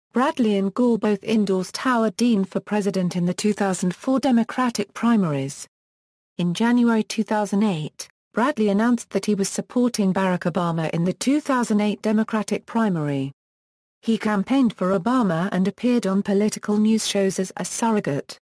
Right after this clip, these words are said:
Bradley's name was mentioned as a possible replacement for Tom Daschler's nominee for Secretary of Health and Human Services in the Obama administration after Daschler withdrew from consideration.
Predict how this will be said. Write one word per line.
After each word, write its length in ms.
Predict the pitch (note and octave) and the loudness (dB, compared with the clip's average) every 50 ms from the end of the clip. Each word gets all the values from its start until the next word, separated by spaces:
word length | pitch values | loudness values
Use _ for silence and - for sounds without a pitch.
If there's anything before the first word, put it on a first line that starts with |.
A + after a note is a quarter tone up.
| _ _ _ _ _ _ _ _ _ _ - | _ _ _ _ _ _ _ _ _ _ -2
Bradley's 440 | A3+ A#3 A#3 A#3 - F#3 F3 E3 - | 0 0 0 0 0 -2 -2 0 0
name 280 | G3 G#3 G#3 G3+ G3+ | 0 2 2 2 2
was 180 | G3 G3+ F#3+ F#3 | 2 0 0 0
mentioned 420 | F#3+ G#3+ A3+ G3 - - F#3 F3 | 2 0 0 0 -2 -4 -2 -2
as 120 | F3+ E3+ F3+ | -2 -2 -4
a 40 | E3+ | -6
possible 480 | - - A#3+ A3+ - G#3 F3 G3 F3+ | -4 -4 -4 -2 -2 -2 -2 -2 -2
replacement 720 | F3 G3 F3+ - - B3 C#4 B3+ - - - D#3 D3 D#3+ - | -2 -2 -4 -2 -2 0 0 0 0 -2 -4 -4 -4 -4 -4
for 100 | - G3 | -6 -8
Tom 340 | - - - A#3 A#3 G#3+ G3 | -6 -2 0 2 2 2 2
Daschler's 600 | A3+ A3+ A3+ G#3+ - - - - G3+ F#3+ - - | 2 0 -2 -2 -4 -4 -4 -2 -2 -2 0 0
nominee 540 | G#3+ A3+ A3 G#3+ G#3+ G#3+ A3 A3+ G3 E3+ E3+ | 2 2 4 2 2 4 4 2 2 0 -2
for 200 | - _ - F3+ | -6 _ -8 -8
Secretary 640 | F3+ - G3 E3+ - - F3 - F#3 E3+ E3 E3+ F3 | -6 -4 -4 -6 -4 -6 -8 -6 -4 -2 -2 -2 -2
of 120 | E3+ E3+ - | -4 -4 -6
Health 320 | - A#3 A3+ G3+ - - | -4 -2 -2 -2 -2 -2
and 100 | G3+ G3 | -2 -2
Human 380 | - - G#3+ G#3+ G3 F#3+ F#3 F3+ | 0 0 0 2 2 2 0 -2
Services 580 | - - C4+ B3+ F#3+ F3 E3+ - E3 D#3 - | -2 -2 0 0 0 -2 -2 -4 -4 -4 -4
in 100 | E3 E3+ | -2 -2
the 120 | E3+ G3+ G3+ | 0 2 2
Obama 500 | G3+ G3+ F3+ A#3 B3+ C4 A#3 F#3+ F3 E3+ | 2 0 0 2 0 2 2 2 0 -2
administration 880 | E3 - F3 E3+ E3 D3+ - - - F3+ E3+ E3 - - G3 G#3 G3+ | -2 -2 -2 -2 -2 -4 -4 -4 -2 -2 -2 -2 -2 0 2 2 2
after 320 | G3+ G3+ G3+ - - G3+ | 2 0 -2 -2 -4 -4
Daschler 520 | E3+ - A3 A3 A3+ G#3 - - - F#3 E3+ | -2 0 0 0 0 -2 -4 -6 -6 -4 -4
withdrew 420 | F3+ F3 - - - A3 A3+ G#3 | -4 -6 -6 -4 0 0 0 0
from 280 | - - - F#3+ F#3+ F#3 | -2 -2 -2 -2 -2 0
consideration. 1040 | - A3 G3+ - - F#3+ F3 F#3 G3+ A#3 B3+ B3 G#3+ - - D3+ D3 C#3+ C#3 C#3 | 0 0 -2 0 -2 -2 0 0 0 2 2 0 0 -2 -2 -4 -4 -4 -4 -6